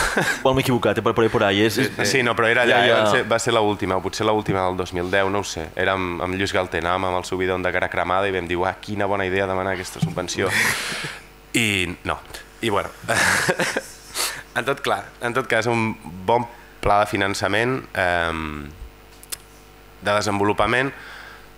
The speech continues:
Speaker 1: Bueno, una, nosaltres quan vam venir a fer les reunions amb Mèdia, no tingueu tendència a sobre, a sobredimensionar el vostre pla de finançament i el vostre pressupost en desenvolupament, que això és com un, un error,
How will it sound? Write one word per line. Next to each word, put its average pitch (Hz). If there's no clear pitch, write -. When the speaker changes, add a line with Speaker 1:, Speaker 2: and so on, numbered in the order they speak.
Speaker 1:
Bueno, 117
una, 117
nosaltres 123
quan 143
vam 131
venir 120
a 104
fer 107
les 104
reunions 101
amb 95
Mèdia, 117
no 117
tingueu 147
tendència 131
a 107
sobre, 98
a -
sobredimensionar 107
el 113
vostre 110
pla 104
de -
finançament 101
i 104
el 98
vostre 98
pressupost 95
en 104
desenvolupament, 87
que -
això 95
és -
com 90
un, 92
un 90
error, 90